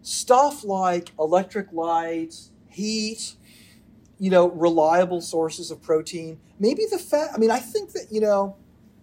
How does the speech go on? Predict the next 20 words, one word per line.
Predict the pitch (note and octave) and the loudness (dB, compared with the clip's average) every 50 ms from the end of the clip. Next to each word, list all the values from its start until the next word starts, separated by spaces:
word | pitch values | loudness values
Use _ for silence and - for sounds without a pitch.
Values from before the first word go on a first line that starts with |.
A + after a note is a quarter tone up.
| - _ _ - - - - - _ - | -20 _ _ -16 -14 -14 -14 -18 _ -20
I | - - - - - _ - _ _ _ _ _ _ _ _ G3 | -20 -20 -20 -20 -20 _ -20 _ _ _ _ _ _ _ _ 2
mean, | G#3+ A3+ | 2 2
I | A#3 | 2
feel | A#3 - E4+ | 0 -2 -4
like | D4+ C#4+ - | -4 -4 -6
a | F#3 | -8
crazy | D3+ - - E3+ E3 D#3+ D3+ D3+ | -10 -6 -4 -4 -4 -4 -6 -10
person | C#3 - D3 C3+ - C#3 C3+ | -12 -12 -12 -12 -12 -14 -14
saying | B2+ - D#3+ D#3 C#3+ | -10 -8 -8 -8 -10
this, | B2+ A#2+ - - _ _ - - - | -12 -16 -18 -20 _ _ -20 0 2
but | A#3 B3+ | 6 6
I'm | D4 D#4+ | 6 6
thinking, | D#4+ A#4 A#4 A4+ G4 | 4 0 -2 0 -2
like, | F4 D#4+ - | -2 0 0
you | F4+ F4 | 4 4
know, | D#4+ D4 D4+ | 4 4 6
if | - - - | 4 4 4
you're | F#4+ F#4 F4 - | 2 -2 -2 2
in, | B3+ A#3+ A3 | 4 4 4
like, | G#3+ F#3+ E3+ E3 D#3+ D3+ D3+ - | 4 4 4 4 4 2 0 -4